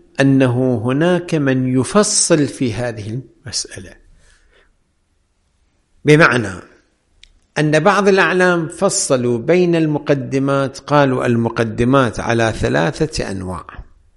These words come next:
المقدمات على ثلاثة أنواع. عندنا مقدمات هي بمثابة الأسباب. إذا كانت بمثابة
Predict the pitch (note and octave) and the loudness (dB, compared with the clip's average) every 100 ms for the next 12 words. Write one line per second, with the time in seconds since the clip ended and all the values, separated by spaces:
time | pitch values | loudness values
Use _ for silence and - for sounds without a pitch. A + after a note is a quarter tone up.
0 | _ _ _ _ _ _ _ _ _ _ | _ _ _ _ _ _ _ _ _ _
1 | - A#2 A#2 A2+ A#2 A2 A#2 C3 D3+ E3 | -6 -2 0 -2 -4 -2 0 2 2 0
2 | - - _ _ _ _ _ _ _ _ | -6 -18 _ _ _ _ _ _ _ _
3 | _ - B2 A#2 G#2 A#2 C3+ D3 B2+ - | _ -2 2 2 -2 -4 -2 -2 -6 -10
4 | G#2+ G2+ G2 F2+ - _ _ _ _ _ | -12 -10 -14 -14 -20 _ _ _ _ _
5 | _ - _ _ G3 G#3+ F#3+ F3+ E3+ D#3+ | _ -20 _ _ 2 4 6 6 4 2
6 | D#3 - C#3+ C3+ C#3+ C3 A#2+ C#3 D3+ F3+ | -2 -6 -8 -6 -6 -6 -4 -4 -2 -2
7 | F3+ F3+ - C3+ C3+ B2+ B2+ - D#3 D#3 | -2 -6 -4 -2 0 0 -2 -2 0 0
8 | D3+ D3+ D3+ C#3 - - - C#3 A2 - | 0 -2 -2 -4 -4 -2 -2 -2 -4 -4
9 | - _ _ _ _ _ _ _ _ _ | -16 _ _ _ _ _ _ _ _ _
10 | _ _ _ _ _ _ _ _ _ _ | _ _ _ _ _ _ _ _ _ _
11 | _ _ _ _ _ _ _ _ _ _ | _ _ _ _ _ _ _ _ _ _
12 | _ _ _ _ _ _ _ _ _ _ | _ _ _ _ _ _ _ _ _ _
13 | _ _ _ _ _ _ _ - A2+ A#2+ | _ _ _ _ _ _ _ -6 -2 0
14 | A2+ - D#3 D#3 B2+ A2 A2+ B2+ E3 D#3 | -2 -2 0 0 -2 -6 -6 -2 0 -2
15 | - D3 C#3 C3 | -2 -4 -2 -4